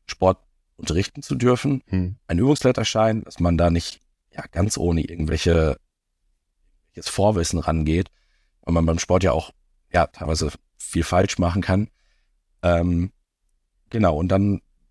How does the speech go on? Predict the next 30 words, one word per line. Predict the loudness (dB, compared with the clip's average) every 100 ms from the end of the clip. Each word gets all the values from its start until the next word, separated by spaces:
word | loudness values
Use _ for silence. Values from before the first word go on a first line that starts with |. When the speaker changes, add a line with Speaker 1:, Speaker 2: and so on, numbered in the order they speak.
| _
Speaker 1:
darf | -2 -2 -2 -6
ich | -6 -6 -10 -18 _ _ _
Sport | -4 0 2 0
unterrichten, | -2 0 0 0 0 0
aber | 2 0
meine | 2 0
Hauptfächer | -2 -2 -4 -2 -2
sind | 0 -2 -2 _ _
Sachunterricht, | 0 0 0 -4 -10 -16 _ _ _ _ _
Deutsch | -4 -2 2
und | 0
Mathe. | -2 -6 -8 -14 -20 _ -10
Speaker 2:
Okay. | -8 -10 -14 -12 -10 -10 -12 -14 -18 -20 _
Nimm | -2 2
uns | 4
doch | 4
mal | 4
mit, | 4
wie | 4
läuft | 4 2 2
denn | 0
so | 2
ein, | 2
so | 2
ein |
Sportunterricht | 0 0 0 0 -2 0 2 2 0 -4
in | 0
der | 2 2
Grundschule | 0 0 0 0 -2 -2
ab? | -4 -6 -18